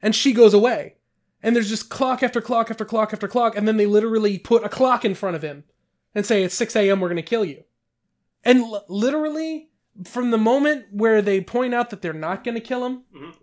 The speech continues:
Speaker 1: to the end of the movie is, like, less than five minutes. Not even.
Speaker 2: Yeah,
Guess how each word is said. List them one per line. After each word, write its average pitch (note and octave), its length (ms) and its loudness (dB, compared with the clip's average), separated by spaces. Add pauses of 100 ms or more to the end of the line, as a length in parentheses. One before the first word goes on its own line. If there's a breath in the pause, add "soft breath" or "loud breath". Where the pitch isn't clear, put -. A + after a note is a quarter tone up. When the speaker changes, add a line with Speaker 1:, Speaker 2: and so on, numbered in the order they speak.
(240)
Speaker 1:
to A3+ 120 -4
the G3+ 160 -2
end G#3 160 0
of G3+ 100 -6
the G3 80 -2
movie G3+ 520 -2 (640)
is, G3 160 -8
like, F3+ 400 -4
less E3+ 180 -10
than E3 80 -10
five D3 240 -10
minutes. D3+ 360 -18 (500)
Not G3 200 0
even. D3+ 300 -8
Speaker 2:
Yeah, A2 240 -2